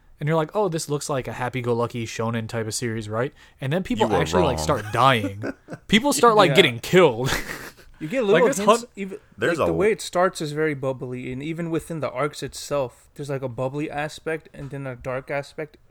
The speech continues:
Speaker 3: f-, from the beginning. But as the arcs go on, it gets more and more dark.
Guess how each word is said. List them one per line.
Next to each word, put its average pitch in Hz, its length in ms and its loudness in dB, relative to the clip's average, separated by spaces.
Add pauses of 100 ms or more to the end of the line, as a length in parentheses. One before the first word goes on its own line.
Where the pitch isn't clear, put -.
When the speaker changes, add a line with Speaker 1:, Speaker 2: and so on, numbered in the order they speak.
Speaker 3:
f-, - 80 -18 (100)
from 214 200 0
the 185 60 0
beginning. 139 400 -6 (400)
But 127 140 -4
as 147 200 -4
the 135 120 -8
arcs 147 300 -4
go 127 160 -4
on, 143 480 -6 (100)
it 147 120 -12
gets 147 200 -8
more 135 260 -6
and 139 80 -6
more 135 300 -10
dark. 123 380 -12